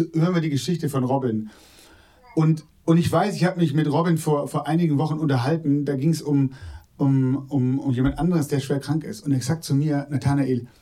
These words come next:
da versteh ich Gott überhaupt nicht. Versteh ich ihn überhaupt nicht. Warum lässt er das zu?" Und dann krieg ich die Nachricht, oder kriegen wir die Nachricht, er ist von der Leiter gefallen. Und ich,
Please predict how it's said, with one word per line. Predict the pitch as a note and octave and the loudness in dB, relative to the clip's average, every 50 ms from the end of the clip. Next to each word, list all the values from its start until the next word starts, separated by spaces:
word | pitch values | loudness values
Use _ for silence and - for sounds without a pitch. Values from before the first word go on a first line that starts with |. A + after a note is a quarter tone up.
| _ _ _ _ - | _ _ _ _ -4
da | C3+ A#2 | -4 -4
versteh | - C#3+ C3+ - - D#3+ | -2 -4 -4 -2 -2 -2
ich | D#3+ C3+ C#3 - - | -2 -2 -2 -4 -2
Gott | - D3 C3 - - - | -2 -2 -2 -4 -4 0
überhaupt | - F3+ D#3 C#3+ C3 A#2+ C3+ C3+ - - | 2 2 2 2 0 0 -2 -4 -2 -4
nicht. | A2+ G#2+ A2 - - _ _ _ _ _ _ _ _ _ - - - - _ - - - - | -4 -4 -6 -10 -18 _ _ _ _ _ _ _ _ _ -20 -20 -20 -20 _ -20 -20 -20 -10
Versteh | - - - - D#3+ | -6 -6 -4 -2 -2
ich | C#3+ B2+ | -2 0
ihn | D3+ D#3+ - | -2 -4 -2
überhaupt | - F#3 D#3+ C#3+ A#2 B2+ B2+ B2+ - | 0 0 2 2 0 -2 -4 -6 -8
nicht. | A2+ G#2 - - _ _ _ _ _ _ _ _ - - - - - - _ _ _ _ - | -10 -12 -12 -14 _ _ _ _ _ _ _ _ -6 -4 -4 -6 -8 -14 _ _ _ _ -4
Warum | - B2 C3+ C#3 | -2 2 2 4
lässt | C#3+ D3 C#3 - | 2 2 2 0
er | D#3+ C#3 | 0 0
das | C3+ B2+ - - | 0 0 0 0
zu?" | - F#3+ E3 - - - - _ _ _ _ _ _ _ - - - _ _ _ _ _ _ _ _ _ _ _ _ _ _ _ _ _ _ _ - _ _ _ _ _ _ _ | 2 2 2 0 -2 -8 -16 _ _ _ _ _ _ _ -20 -20 -20 _ _ _ _ _ _ _ _ _ _ _ _ _ _ _ _ _ _ _ -20 _ _ _ _ _ _ _
Und | - D3 | 0 2
dann | D3+ F3 E3+ | 2 2 2
krieg | - F3+ | 2 2
ich | C#3+ | 2
die | D#3+ D#3 | 2 2
Nachricht, | C#3+ D3+ E3 E3 D#3+ D3 C#3+ C#3 | 2 2 0 0 0 -2 -2 0
oder | D3 C#3+ | -2 -2
kriegen | C#3 - C#3+ C#3+ | 0 0 2 2
wir | C#3+ C#3+ | 2 2
die | C#3+ | 0
Nachricht, | C3 C3+ C#3 C#3+ C3 - C3+ B2+ B2 - - _ _ _ _ _ _ _ _ _ _ _ _ _ _ _ - | 0 0 0 0 -2 -2 -4 -4 -4 -8 -14 _ _ _ _ _ _ _ _ _ _ _ _ _ _ _ -12
er | - A2+ | -8 -8
ist | A2 - | -4 -2
von | D#3+ | -2
der | D3 C#3 | 0 0
Leiter | B2 A#2+ B2 C3 C3 | 0 -2 -2 -2 -2
gefallen. | B2 A#2+ - A2+ G#2+ A#2 A#2 | -4 -4 -4 -6 -10 -10 -8
Und | - | -10
ich, | - - - - - | -10 -12 -12 -14 -18